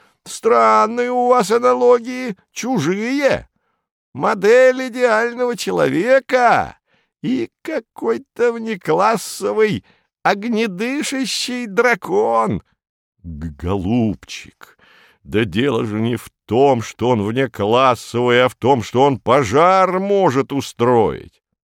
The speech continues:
«Вот опять! Идеальный человек может устроить пожар!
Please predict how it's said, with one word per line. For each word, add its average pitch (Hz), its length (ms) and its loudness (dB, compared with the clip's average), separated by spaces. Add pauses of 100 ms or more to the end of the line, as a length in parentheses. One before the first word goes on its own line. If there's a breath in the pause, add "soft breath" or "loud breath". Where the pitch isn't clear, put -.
«Вот 220 640 2
опять! 147 1040 0 (720)
Идеальный 202 1040 2
человек 160 920 2
может 208 640 2
устроить 220 640 0
пожар! 160 720 0